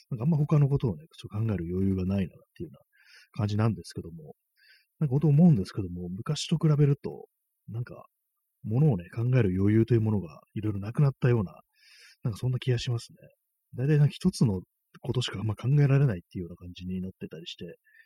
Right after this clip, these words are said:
前はですね、結構その、いろいろ同時進行でも大丈夫だったんですけども、なんか最近はなんか一つ、なんか取り組むことがあると、他のことなんか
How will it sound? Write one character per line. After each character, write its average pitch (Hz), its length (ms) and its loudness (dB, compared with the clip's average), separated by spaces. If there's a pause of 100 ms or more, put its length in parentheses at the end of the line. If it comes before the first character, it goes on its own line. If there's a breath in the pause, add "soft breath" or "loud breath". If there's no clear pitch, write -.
(420 soft breath)
前 123 200 2
は 151 140 4
で 98 80 -2
す - 160 -14
ね、 87 100 -10
結 98 160 -16
構 - 140 -16
そ 101 120 -16
の、 87 200 -16 (220)
い 107 80 -6
ろ 117 100 0
い - 20 0
ろ 117 80 -6
同 120 160 0
時 131 100 -4
進 139 220 2
行 85 140 -12
で - 80 -14
も 85 100 -14
大 101 160 -2
丈 127 80 2
夫 92 80 0
だ 78 60 -16
っ - 40 -20
た - 100 -20
ん - 20 -20
で - 80 -20
す - 80 -20
け - 100 -12
ど - 80 -14
も、 147 240 -16 (560 loud breath)
な 139 80 -6
ん - 20 -10
か 101 120 -14
最 131 220 -4
近 143 160 0
は 135 40 2
な 131 60 0
ん 110 40 -4
か 95 60 -14
一 - 160 -8
つ、 - 140 -6
な 90 340 -10
ん 104 40 -12
か - 140 -20
取 117 140 -2
り 110 40 0
組 120 160 2
む 107 40 0
こ - 120 0
と 135 120 6
が 95 140 -2
あ 110 40 4
る 98 160 2
と、 - 200 -14
他 131 260 -2
の 127 80 4
こ 123 80 -2
と 117 140 2
な 110 80 -4
ん - 20 -4
か - 80 -14